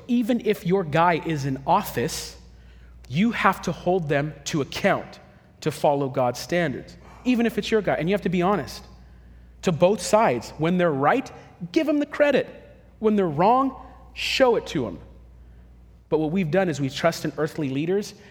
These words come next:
and we, we make a little mini idol god out of 'em so they could do no wrong. They never could do wrong. And so that happens, I mean, every, and if you're thinking, like, I'm picking on a particular candidate, I'm not. I, go back. I mean, I, it happens every four years.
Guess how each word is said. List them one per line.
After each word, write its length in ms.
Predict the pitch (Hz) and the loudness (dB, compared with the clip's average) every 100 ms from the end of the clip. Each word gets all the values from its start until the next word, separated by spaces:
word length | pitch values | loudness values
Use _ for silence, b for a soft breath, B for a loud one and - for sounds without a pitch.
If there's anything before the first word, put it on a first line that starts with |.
| B | B
and 140 | 139 139 | -4 -2
we, 100 | 147 | -2
we 180 | 147 151 | -2 0
make 240 | 165 180 | 0 2
a 40 | |
little 220 | 156 165 135 | 0 0 0
mini 280 | 147 170 | 0 2
idol 300 | 131 208 180 | 2 2 0
god 260 | 117 135 220 | 2 4 4
out 160 | 139 107 | 4 0
of 60 | |
'em 80 | 101 | -6
so 120 | - | -4
they 60 | 147 | -2
could 200 | 165 123 | -2 -2
do 120 | 180 | 0
no 200 | 190 185 | 0 0
wrong. 460 | 170 202 226 - - - - - - | 0 -2 -4 -8 -20 -20 -20 -16 -6
They 60 | |
never 240 | 170 185 185 | -4 -2 -2
could 160 | 175 | -2
do 100 | 180 | -2
wrong. 320 | 180 208 135 98 - - - _ - - - - B B B B | -2 -2 -4 -10 -20 -20 -20 _ -20 -20 -20 -20 B B B B
And 120 | 160 151 | -6 -2
so 140 | 170 | 0
that 140 | 185 | 2
happens, 420 | 165 196 - 156 - | 2 0 0 -4 -2
I 60 | 139 | -4
mean, 200 | 120 117 | -4 -2
every, 300 | 143 131 123 | -2 -2 -2
and 120 | 123 | -4
if 140 | 120 139 | -6 -6
you're 80 | |
thinking, 280 | 131 156 143 | -4 -4 -4
like, 200 | 123 113 | -6 -6
I'm 120 | 120 | -8
picking 360 | 113 - 131 123 | -8 -10 -10 -8
on 120 | 113 | -8
a 20 | 98 - | -8 -12
particular 420 | - - 123 - 101 | -14 -10 -10 -8 -10
candidate, 360 | - 110 104 | -6 -6 -6
I'm 280 | 110 107 101 | -6 -6 -4
not. 380 | 107 92 67 - B B B 120 | -2 -4 -8 -16 B B B -8
I, 80 | |
go 300 | 127 147 160 | -8 -2 -2
back. 420 | 143 127 113 95 113 | 0 2 2 2 -6
I 40 | |
mean, 200 | 113 107 - B B B | -6 -6 -10 B B B
I, 120 | 123 - - - - - - - | -6 -6 -12 -20 -20 -20 -20 -16
it 160 | 120 - | -14 -8
happens 500 | - 190 - 101 - | -2 -2 -2 -6 -4
every 320 | 156 175 160 120 | -2 0 -2 -4
four 400 | - 156 156 123 | -6 -4 -2 -2
years. 640 | 107 160 135 101 123 | -4 -4 -2 -4 -8